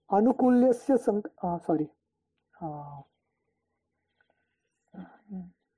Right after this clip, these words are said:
कुछ लोग भूल गया। रूप गोस्वामी बोलते हैं, "The highest, अ, the first class भक्ति is where", जहाँ पे ज्ञान कर्म नहीं है,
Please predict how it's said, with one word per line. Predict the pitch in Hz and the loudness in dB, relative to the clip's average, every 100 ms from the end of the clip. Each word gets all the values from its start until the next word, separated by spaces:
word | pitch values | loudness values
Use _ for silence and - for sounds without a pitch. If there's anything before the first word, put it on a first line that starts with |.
| _ _ _ _ _ _ _ _ _ | _ _ _ _ _ _ _ _ _
कुछ | 185 - | -14 -6
लोग | 175 | -4
भूल | 170 165 | 0 0
गया। | 160 - _ _ _ - | 0 -4 _ _ _ -4
रूप | 185 | 0
गोस्वामी | 190 185 202 | 0 0 0
बोलते | 196 180 196 | 0 2 2
हैं, | 214 | 2
"The | 214 202 | 2 0
highest, | 170 208 247 - - - _ _ _ _ _ | 0 2 2 0 -12 -20 _ _ _ _ _
अ, | 185 170 165 160 _ _ - | -2 0 -2 -6 _ _ -6
the | 208 | 0
first | 247 240 262 | 0 2 2
class | 254 262 - - | 2 2 -2 -6
भक्ति | 180 - - 220 311 - _ _ _ _ _ - | -4 -2 0 2 0 -4 _ _ _ _ _ -2
is | 196 | 0
where", | 196 208 240 285 330 _ _ _ - | 2 4 4 2 -2 _ _ _ -2
जहाँ | 185 196 | 2 2
पे | 220 247 269 | 2 2 2
ज्ञान | 190 190 196 254 285 | 2 2 4 4 2
कर्म | 254 233 233 262 | 4 4 4 4
नहीं | 269 233 214 | 4 4 4
है, | 196 | 0